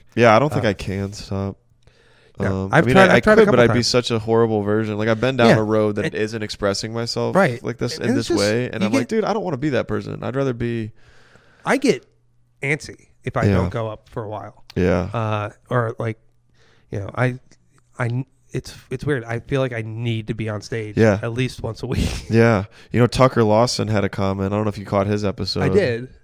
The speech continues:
Speaker 1: Yeah. So he described it. I actually clipped it. It's on the Instagram page. But he said it, he described it as a frustration.
Speaker 2: Yeah.
Speaker 1: A sexual frustration.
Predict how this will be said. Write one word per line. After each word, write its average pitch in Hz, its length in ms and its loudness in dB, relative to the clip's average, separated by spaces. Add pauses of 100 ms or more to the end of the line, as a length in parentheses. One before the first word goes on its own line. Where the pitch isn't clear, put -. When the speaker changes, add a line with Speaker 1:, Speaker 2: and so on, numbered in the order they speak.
Speaker 1:
Yeah. 104 420 0
So - 160 -4
he 123 200 -4
described 110 500 0
it. 107 60 2
I 110 100 4
actually 120 200 -4
clipped - 400 -4
it. 98 120 0
It's 101 120 -6
on 104 120 -2
the 101 80 -6
Instagram 98 560 -8
page. 98 440 -6
But 101 200 -2
he 101 120 -6
said 101 380 -4
it, 101 140 -6
he 110 240 -6
described 101 500 -2
it 95 100 -4
as 98 100 -6
a 98 60 -10
frustration. 101 840 -4 (100)
Speaker 2:
Yeah. 185 200 2 (260)
Speaker 1:
A 104 100 -2
sexual - 420 2
frustration. 92 720 -6